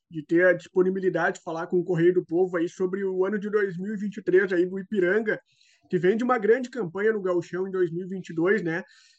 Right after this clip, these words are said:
E até começando por isso, qual é a expectativa, é, do Ipiranga, é, em dois mil e vinte e três? Como é que tá sendo esse plane-, planejamento da equipe pra esse Campeonato Gaúcho?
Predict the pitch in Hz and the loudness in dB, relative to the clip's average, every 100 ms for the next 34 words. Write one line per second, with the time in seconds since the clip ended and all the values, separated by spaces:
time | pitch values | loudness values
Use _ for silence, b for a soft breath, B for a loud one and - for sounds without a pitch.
0 | b 175 180 208 214 247 233 240 247 226 | b 4 4 4 2 2 2 2 -2 -2
1 | 220 220 220 226 202 247 254 262 - 262 | -4 -4 -4 0 2 0 -2 -8 -4 -4
2 | - - 240 226 180 - _ _ _ _ | -4 -2 -4 0 -2 -4 _ _ _ _
3 | 160 170 170 170 165 196 196 208 190 226 | -2 0 2 2 4 2 4 2 4 4
4 | 208 175 156 139 151 147 165 180 190 165 | 2 0 -2 -10 -12 -6 0 4 4 4
5 | 196 220 196 185 208 180 226 233 202 196 | 0 -2 -2 -4 0 4 4 2 -4 -4
6 | - 226 220 220 233 - - 220 220 220 | -2 -4 -2 -2 -4 -10 -4 0 2 0
7 | - 202 202 220 214 208 196 220 214 160 | -2 -4 2 4 2 0 -2 -2 -4 -8
8 | B B B B 165 180 190 185 185 190 | B B B B 2 4 4 2 -2 -4
9 | 208 208 196 - 196 196 190 196 170 165 | 0 2 0 0 -4 -4 -2 0 4 2
10 | - | 0